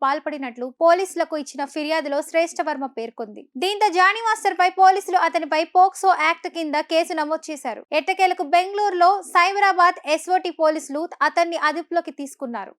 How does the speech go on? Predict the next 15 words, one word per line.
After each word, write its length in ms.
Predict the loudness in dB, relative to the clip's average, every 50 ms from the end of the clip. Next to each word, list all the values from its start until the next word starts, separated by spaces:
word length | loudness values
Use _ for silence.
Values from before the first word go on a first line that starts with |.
| -2 -2 -2
అంతేకాదు, 420 | 0 -2 -2 2 2 4 4 6 4 4
అతన్ని 280 | 4 0 0 0 -2 0 0 0
అదుపులోకి 400 | 0 0 -2 0 0 0 0 -2 -8 -8
తీసుకుని 340 | -8 -4 -4 -4 -4 -4 -4 -2 0 0
హైదరాబాద్ 360 | 0 0 0 0 2 2 0 0
కు 60 | -4 -2 0
తరలిస్తున్నారు. 680 | 0 0 0 -2 -4 -10 -10 -10 -8 -6 -6 -8 -8 -12 _ -12 -12
ఈ 20 | -8 0
కేసులో 300 | 2 2 4 4 4 0 0 4 6
పోలీసులు 400 | 6 6 6 4 -2 -4 -2 -2 0 0 2 0
అతన్ని 240 | 0 0 -2 -4 -4 -6
విచారించనున్నారు. 800 | -4 -4 -2 -2 -2 -2 -4 -8 -8 -8 -8 -8 -6 -8 -8 -8 -6 0
కేవలం 380 | 4 6 6 6 6 4 2 0 -2 -8 -6 -6
ఈమె 180 | -4 -4 -2 0 2
మాత్రమేనా, 520 | 2 2 2 0 0 0 0 0 2 2